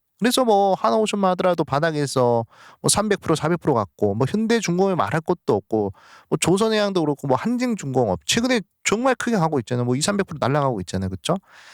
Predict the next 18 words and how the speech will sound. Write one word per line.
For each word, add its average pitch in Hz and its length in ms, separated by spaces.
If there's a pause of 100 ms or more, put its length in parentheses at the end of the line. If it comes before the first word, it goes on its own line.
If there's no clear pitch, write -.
(260)
그 320 360
다음에 196 960 (680)
바로 247 340
이제 214 280
요 160 160
엔진주들 233 800 (100)
흐름이 226 260
좋고 131 360
그 277 260
다음에 185 720 (360)
어디가 208 260
좋냐? 196 180
지금 190 320
조선 165 400
기자재 247 440
업체들 175 360
흐름이 165 180
좋잖아요. - 360